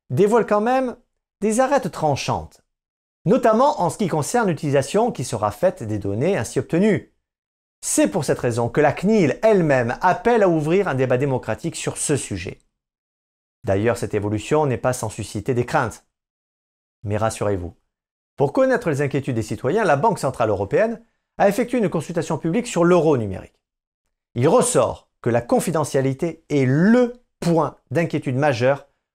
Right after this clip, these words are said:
pour quarante-trois pour cent des personnes ayant répondu. Une inquiétude si forte que même la sécurité ne la suit que de loin, en étant le point le plus important pour seulement dix-huit pour cent des répondants. Aussi,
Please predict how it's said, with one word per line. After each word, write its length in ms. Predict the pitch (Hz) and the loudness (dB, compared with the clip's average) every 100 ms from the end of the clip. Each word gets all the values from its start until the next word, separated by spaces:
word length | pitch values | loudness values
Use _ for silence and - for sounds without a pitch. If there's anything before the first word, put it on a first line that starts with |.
| _ - | _ -6
pour 180 | 135 | -2
quarante-trois 420 | - 175 156 - 135 | 2 2 2 0 -2
pour 160 | 131 | -4
cent 140 | - 135 139 _ | -4 -6 -6 _
des 120 | 107 113 | -8 -4
personnes 480 | 104 - 120 117 - _ | -4 -2 -4 -6 -12 _
ayant 240 | 123 110 107 | -6 -4 -4
répondu. 440 | 92 - 87 - _ _ _ _ _ _ _ _ _ _ _ | -6 -8 -14 -16 _ _ _ _ _ _ _ _ _ _ _
Une 120 | 156 | 2
inquiétude 440 | 214 233 - 196 135 | 4 4 2 0 0
si 200 | - 214 | 2 0
forte 360 | - 170 - | 2 0 0
que 100 | 147 | 0
même 360 | 165 175 254 165 | 2 4 4 2
la 120 | 131 | 0
sécurité 680 | 131 139 151 135 135 175 196 | -2 -4 -2 -2 0 -2 -2
ne 80 | 143 | 0
la 100 | 143 | 0
suit 180 | 135 117 | 0 -4
que 80 | 117 | -4
de 100 | 107 | -2
loin, 300 | 104 95 - _ _ _ _ _ - | -2 -4 -8 _ _ _ _ _ -4
en 120 | 120 | -2
étant 480 | 120 120 151 156 143 | 0 2 2 4 2
le 120 | 123 | 0
point 140 | 135 | 0
le 60 | 120 | -4
plus 140 | 123 | -2
important 400 | 127 117 117 151 | -4 -2 -2 -4
pour 200 | 156 131 | -4 -6
seulement 320 | - 147 127 135 | -4 -2 0 -2
dix-huit 300 | 135 127 131 | -2 -2 -2
pour 200 | 107 - | -4 -6
cent 200 | 110 113 | -6 -4
des 100 | 95 | -4
répondants. 440 | 92 - 98 - _ _ _ _ _ _ _ _ - | -6 -8 -14 -16 _ _ _ _ _ _ _ _ 2
Aussi, 500 | 233 - 160 113 | 2 4 0 -2